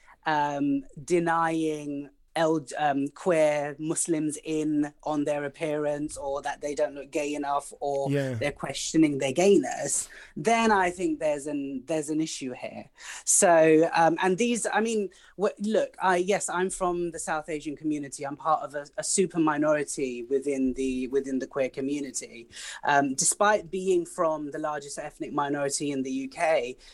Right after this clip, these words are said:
Speaker 1: many South Asian queer people feel ostracized from, from, uh, L G B T venues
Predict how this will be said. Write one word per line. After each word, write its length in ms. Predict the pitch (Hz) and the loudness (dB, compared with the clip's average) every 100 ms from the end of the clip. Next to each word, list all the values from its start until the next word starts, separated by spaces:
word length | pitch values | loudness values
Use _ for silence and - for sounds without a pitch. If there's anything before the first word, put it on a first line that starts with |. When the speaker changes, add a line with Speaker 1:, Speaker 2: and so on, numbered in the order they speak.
| - | -2
Speaker 1:
many 600 | 165 175 190 185 180 165 | 4 6 8 8 8 6
South 440 | - - 151 156 | 4 2 4 2
Asian 720 | 165 156 143 151 143 139 131 - | 0 -2 -4 -4 -4 -6 -8 -2
queer 280 | 185 160 156 | 4 4 4
people 720 | 170 165 - 123 117 131 - _ - | 2 2 2 -6 -6 -10 -10 _ -18
feel 340 | - 208 226 220 | 0 4 6 6
ostracized 840 | 226 226 - 269 - 156 147 - | 4 0 -6 -6 -2 -2 -2 -6
from, 520 | 165 147 135 135 131 - | -4 -4 -4 -6 -8 -12
from, 640 | - 170 147 143 135 131 123 - | -2 0 2 0 -2 -6 -10 -4
uh, 280 | 143 135 - | -2 -2 0
L 160 | 143 | -2
G 140 | 131 139 | -2 -6
B 160 | 135 | -6
T 180 | - 139 | -4 -2
venues 580 | 147 139 139 135 131 | 2 4 4 2 0